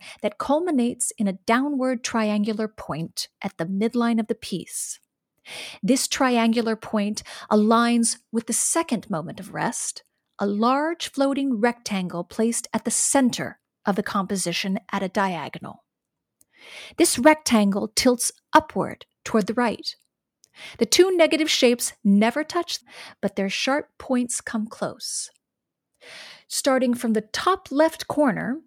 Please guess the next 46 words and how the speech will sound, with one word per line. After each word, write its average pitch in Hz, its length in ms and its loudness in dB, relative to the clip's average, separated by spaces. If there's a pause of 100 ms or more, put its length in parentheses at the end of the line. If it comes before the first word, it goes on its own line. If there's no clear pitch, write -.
(420)
a 226 40 0
grouping 320 480 0
of 440 60 -4
thin 302 420 -2
lines 214 460 -2
that 226 140 -6
are 220 80 0
drawn 233 420 2
in 214 80 2
the 185 60 0
same 247 320 0
quality 285 460 0
and 302 120 -2
thickness - 540 -2
as 226 80 -4
the 202 100 -4
lines 202 340 0
in - 60 -12
the 208 80 0
background 202 800 -6 (280)
drop 240 260 -4 (140)
down 247 580 0 (100)
into 226 260 0
the 247 80 -4
picture - 400 -4
plane 190 560 -6
at 208 80 -4
a 220 80 0
diagonal 208 760 0
to 214 100 -6
the 196 180 -4
right. - 480 -4 (800)
The 202 100 0
lines 214 360 2
start 320 320 0
straight, - 640 -2 (360)
then 196 140 4
they 202 240 2
touch - 440 -2
the 370 60 -4
top 302 360 0
left 294 260 -2
corner 262 420 0
of 233 120 -2
the 240 100 -2
triangle. 240 720 -2